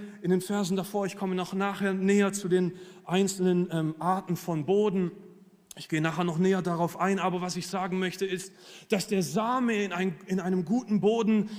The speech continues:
erstmal sterben muss. Dieser Same muss erstmal sterben. Jesus musste erstmal am Kreuz sterben, damit er Rettung bringen kann. Ohne seinen Tod ging es nicht. Ohne seinen Tod hat es nicht funktioniert.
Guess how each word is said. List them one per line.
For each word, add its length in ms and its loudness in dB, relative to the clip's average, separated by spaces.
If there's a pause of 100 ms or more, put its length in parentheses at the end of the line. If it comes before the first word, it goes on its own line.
(100)
erstmal 440 -2
sterben 520 -2
muss. 480 -2 (800)
Dieser 280 0
Same 340 2
muss 160 4
erstmal 400 -4
sterben. 560 -6 (240)
Jesus 400 -2
musste 260 0
erstmal 360 -6
am 100 0
Kreuz 320 -4
sterben, 560 -4 (240)
damit 380 0
er 260 -2 (160)
Rettung 420 -4
bringen 320 -6
kann. 360 -10 (280)
Ohne 360 4
seinen 340 -2
Tod 320 -4
ging 220 -2
es 160 -6
nicht. 340 -10 (220)
Ohne 280 4
seinen 360 -2
Tod 260 -6
hat 140 -6
es 100 -4
nicht 180 -2
funktioniert. 800 -4